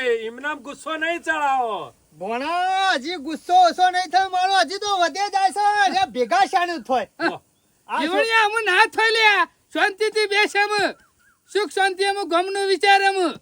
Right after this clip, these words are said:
Speaker 2: ના, ગામનું હાલ નહીં વિચારવું. પહેલા યુવાનો ઠેકાણા કરવા છે, પછી ગામનું વિચારવું છે.
Speaker 3: ભણા, ભણા ના હોય તો ઉપાડીને તરામ નાખ્યા છે, ઠરી જાય જીવણીઓએ.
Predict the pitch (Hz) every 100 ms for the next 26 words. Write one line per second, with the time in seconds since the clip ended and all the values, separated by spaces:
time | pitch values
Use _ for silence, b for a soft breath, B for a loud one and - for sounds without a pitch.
0 | - 226 359 392 392 381 349 247 311 349
1 | 370 339 359 359 359 330 381 359 381 370
2 | 302 269 330 349 285 330 381 403 415 294
3 | 370 392 392 381 339 370 370 349 - 349
4 | 302 277 403 427 339 349 339 320 294 277
5 | 269 254 302 339 349 277 277 320 277 302
6 | 320 339 302 - 311 311 285 285 311 311
7 | 277 - 320 311 - 294 294 311 311 254
8 | 285 302 302 302